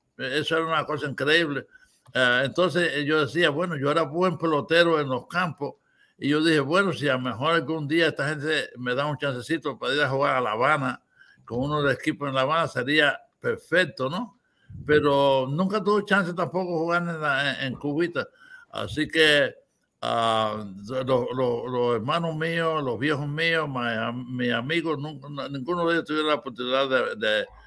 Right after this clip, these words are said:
de, de verme jugar, ¿no? A lo mejor me hubie-, a lo mejor me hubiera ido bien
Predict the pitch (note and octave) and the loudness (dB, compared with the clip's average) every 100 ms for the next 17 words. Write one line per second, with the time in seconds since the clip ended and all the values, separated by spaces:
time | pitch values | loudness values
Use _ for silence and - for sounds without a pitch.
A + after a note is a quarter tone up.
0 | - _ _ _ G#2 A#2 A2 G2+ A2+ C#3 | -20 _ _ _ -2 2 2 2 0 0
1 | C3+ A#2 A#2 D3+ C#3+ C#3+ D#3+ - - - | -2 -4 0 2 2 0 -6 -10 -20 -20
2 | - - A#2+ B2 B2 A#2+ D#3 F3+ E3+ - | -20 -6 0 0 -2 0 4 4 2 -8
3 | D3 D3+ D3+ D3+ D#3 C#3+ C#3 B2+ F#3+ F#3 | -4 -2 0 0 2 2 2 4 4 4
4 | G3+ G3 G3 G3 G3 F#3 F#3+ F#3 E3+ | 2 4 6 6 4 2 0 -2 -6